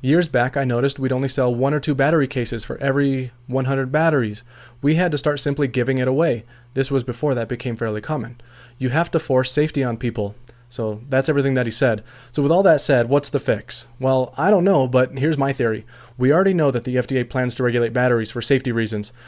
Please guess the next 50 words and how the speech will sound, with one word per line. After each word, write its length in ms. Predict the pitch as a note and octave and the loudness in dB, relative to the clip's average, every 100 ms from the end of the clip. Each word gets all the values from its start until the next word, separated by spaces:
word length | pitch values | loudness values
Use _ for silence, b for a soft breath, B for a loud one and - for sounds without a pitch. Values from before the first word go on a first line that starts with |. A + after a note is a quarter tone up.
| B | B
So 320 | - D3+ C#3 C3+ | -4 0 2 0
at 160 | C3+ | 0
least 220 | D3 D#3+ | 0 0
here 140 | D#3 E3 | 0 0
in 60 | |
the 80 | C#3+ | 0
U 180 | C3+ A#2+ | 2 2
S, 240 | C#3+ E3+ - - | 0 -4 -12 -10
I 160 | - F#3 | -4 -4
think 220 | F3 D#3+ | -4 -4
the 120 | C#3+ | -2
F 120 | C3+ | -2
D 100 | C#3 | 0
A 80 | C3+ | 0
will 160 | C3 B2+ | 0 -2
eventually 400 | A#2+ A#2+ C3 B2 | -2 -2 -4 -4
create 300 | C3+ B2 B2 | -2 -2 0
regulations 580 | A#2 B2 C3 C3+ B2 | -2 0 0 0 -2
on 120 | A#2 A#2 | -2 -2
devices 520 | A#2+ C3 - A2 B2 - | 0 0 -2 -6 -8 -10
and 200 | C#3+ D3+ | -6 -2
require 380 | C#3+ - C3 B2+ | -2 -2 -2 0
that 160 | B2 B2+ | -2 -4
they 80 | |
don't 220 | A#2+ B2 B2 | -2 -2 -2
even 180 | A#2+ | -2
have 300 | A2+ A#2 A2+ - - | -2 -4 -4 -12 -4
removable 520 | B2+ B2+ B2 A#2 A2+ | -2 0 -2 -4 -2
batteries. 560 | A2 C3 C#3 A2+ G#2 - | 0 0 2 0 -4 -2
They 100 | C3+ | 0
might 200 | G3+ G3+ | 4 4
not 120 | F3+ | 2
be 100 | D#3+ | 2
able 120 | D#3+ C#3+ | 2 2
to 60 | |
stop 200 | C3+ C#3+ | 0 -2
people 260 | C3+ C3+ B2 | -2 -2 -4
from 180 | B2+ B2 | -2 -2
buying 260 | B2+ A#2+ | -2 0
batteries 520 | B2 B2 B2 B2 A#2 - | 0 0 0 0 -4 -8
or 460 | C#3 B2+ B2 A#2+ - | 0 4 4 0 -6
re-, 220 | C#3+ C#3+ - | -4 -4 -2
removable 560 | C#3+ C#3 C#3+ C3+ C3 | 0 2 2 0 -2
battery 320 | A#2+ B2 B2+ A#2+ | 0 0 0 0
devices 520 | A2+ A2+ A#2 C#3+ C#3 b | -2 -2 -2 -4 -6 b
from 180 | - C3 | -2 0
outside 360 | A#2+ - C3 B2+ | 0 0 0 0
of 80 | |
the 40 | A2+ | -2
country, 480 | - B2 D#3 E3 | -4 -4 -2 -4